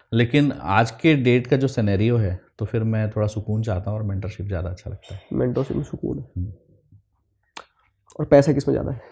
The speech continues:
Speaker 1: पैसे वेडिंग में ज़्यादा है। अगर
Speaker 2: वेडिंग
Speaker 1: आप,
Speaker 2: में?
Speaker 1: अगर आपको वेडिंग में अच्छा काम मिलता है, तो मेंटरशिप कहीं भी नहीं टिकता उसके सामने। इतने, इतने, इतने अच्छे पैसे हैं। लोग यार, आ,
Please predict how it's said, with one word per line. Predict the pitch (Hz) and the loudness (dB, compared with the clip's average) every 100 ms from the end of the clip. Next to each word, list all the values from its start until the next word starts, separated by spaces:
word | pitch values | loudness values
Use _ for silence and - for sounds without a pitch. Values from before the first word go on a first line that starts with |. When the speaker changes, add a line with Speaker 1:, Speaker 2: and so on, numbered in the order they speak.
| - - - _ - - - _ | -20 -20 -20 _ -14 -12 -12 _
Speaker 1:
पैसे | 120 117 156 | 2 4 6
वेडिंग | 131 104 101 | 6 4 2
में | 98 | -2
ज़्यादा | 90 82 | -4 -6
है। | - - _ _ _ _ _ _ _ _ _ _ | -10 -14 _ _ _ _ _ _ _ _ _ _
अगर | 135 | 4
Speaker 2:
वेडिंग | 123 127 | 6 8
Speaker 1:
आप, | |
Speaker 2:
में? | 131 139 139 - | 6 2 0 -2
Speaker 1:
अगर | 113 127 | 2 2
आपको | 127 - 135 | 2 2 2
वेडिंग | 110 107 131 131 107 | 4 2 2 0 0
में | 120 | 0
अच्छा | 98 - | -2 -4
काम | 110 104 | -4 -2
मिलता | 101 90 113 | -2 -2 -2
है, | 92 - _ _ _ _ _ _ - | -4 -6 _ _ _ _ _ _ 0
तो | 120 120 | 4 4
मेंटरशिप | 113 113 110 131 147 - | 4 2 0 -2 -4 0
कहीं | 120 | 2
भी | 127 | 2
नहीं | 127 107 | 2 2
टिकता | - - | -2 -2
उसके | 95 - | -2 -2
सामने। | 95 90 87 85 | -4 -4 -4 -6
इतने, | 95 - 104 | -8 -4 -6
इतने, | 95 - 98 92 - _ - | -6 -6 -4 -6 -10 _ -12
इतने | - 104 | -6 -6
अच्छे | 92 101 | -4 -4
पैसे | 90 90 | -4 -4
हैं। | 92 | -2
लोग | 104 113 123 | 2 4 4
यार, | 127 123 | 2 0
आ, | 104 104 | -2 -2